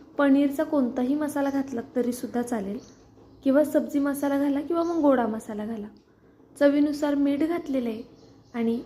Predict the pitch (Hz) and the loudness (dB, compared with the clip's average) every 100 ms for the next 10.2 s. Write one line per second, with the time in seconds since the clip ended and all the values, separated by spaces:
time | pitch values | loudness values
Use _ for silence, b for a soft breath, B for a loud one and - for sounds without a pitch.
0 | - 277 277 - 285 277 294 294 - 226 | -4 -4 -4 0 2 2 2 2 0 -4
1 | 233 254 220 226 220 208 240 - 285 262 | -4 -4 -4 -4 -6 -8 -12 -2 0 0
2 | 240 - 202 196 - - - - - - | -2 -4 -12 -16 -20 -20 -20 -20 -20 -20
3 | - - _ _ - 220 262 311 285 294 | -20 -20 _ _ -16 -8 -4 2 4 4
4 | 311 294 294 302 269 294 269 254 233 247 | 2 2 2 2 4 6 4 4 2 2
5 | 240 240 247 254 254 262 226 - 254 247 | 4 2 0 2 0 0 -6 -6 -6 -2
6 | 262 254 269 254 - 277 277 233 220 214 | 0 0 0 -2 -4 -4 -2 -2 -2 -2
7 | 277 294 285 285 214 - - - B B | -2 0 -2 -4 -8 -10 -18 -20 B B
8 | - 254 269 294 - 285 240 262 269 285 | 0 4 4 4 4 2 2 0 0 0
9 | 277 247 254 - _ - 240 226 277 262 | -2 -2 -4 -10 _ -8 -4 0 2 0
10 | - 254 | -2 -4